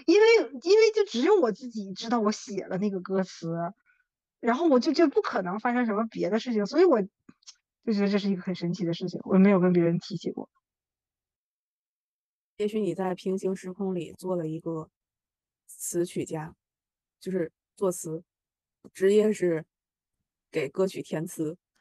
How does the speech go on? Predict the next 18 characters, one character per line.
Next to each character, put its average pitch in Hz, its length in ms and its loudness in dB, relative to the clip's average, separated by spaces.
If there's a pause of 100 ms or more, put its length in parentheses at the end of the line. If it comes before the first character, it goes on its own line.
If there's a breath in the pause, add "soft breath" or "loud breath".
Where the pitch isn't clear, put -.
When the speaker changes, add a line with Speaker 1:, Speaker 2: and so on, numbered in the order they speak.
(240)
Speaker 1:
哎 190 100 4
呀， 165 220 2
我 185 180 4
觉 190 140 6
得 220 100 4
如 240 160 2
果 233 120 6
要 233 140 4
让 233 200 0
我 - 100 -10
畅 - 200 -14
想 175 140 -18
平 175 160 -12
行 180 100 -6
世 185 160 -6
界， 175 160 -2
我 175 300 -2
每， 185 220 4